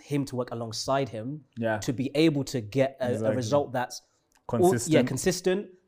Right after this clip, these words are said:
Speaker 1: um, predictable, but also developed on
Speaker 2: Yeah.
Speaker 1: by this other person, 'cause he
Speaker 2: Exactly.
Speaker 1: understands that process, but he goes that extra step
Speaker 2: Yeah.
Speaker 1: further.
Speaker 2: W-,
Speaker 1: So,
Speaker 2: yeah.
Speaker 1: yeah, yeah.
Speaker 2: One gives innovation,
Speaker 1: Yeah.
Speaker 2: the other gives discipline.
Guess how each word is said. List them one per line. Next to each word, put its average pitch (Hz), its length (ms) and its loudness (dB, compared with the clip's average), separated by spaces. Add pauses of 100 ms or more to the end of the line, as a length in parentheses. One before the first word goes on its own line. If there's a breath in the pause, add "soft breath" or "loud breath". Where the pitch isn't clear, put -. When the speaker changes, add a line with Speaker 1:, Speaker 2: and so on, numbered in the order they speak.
(100)
Speaker 1:
um, 127 420 -2 (300)
predictable, 139 680 -2 (180)
but 143 160 4
also 165 400 2
developed 127 600 -2
on 113 360 -8
Speaker 2:
Yeah. 110 240 -6 (100)
Speaker 1:
by 120 200 2
this 117 180 -10
other 117 160 -6
person, 110 320 -4
'cause 113 160 0
he 139 60 -2
Speaker 2:
Exactly. - 40 0
Speaker 1:
understands 165 460 2
that - 160 0
process, 135 240 0
but - 140 -18
he 123 80 -14
goes 120 240 -8
that 117 120 -8
extra 113 220 -12
step 110 140 -4
Speaker 2:
Yeah. - 40 -12
Speaker 1:
further. 113 220 -8
Speaker 2:
W-, 120 420 -6
Speaker 1:
So, 117 120 2
Speaker 2:
yeah. 107 80 -6
Speaker 1:
yeah, 113 240 -6 (100)
yeah. 123 160 -2
Speaker 2:
One 147 260 4
gives 120 220 -2
innovation, 107 640 -8
Speaker 1:
Yeah. 127 260 -2
Speaker 2:
the 104 160 -6
other 107 140 -4
gives 101 200 -6
discipline. - 460 -14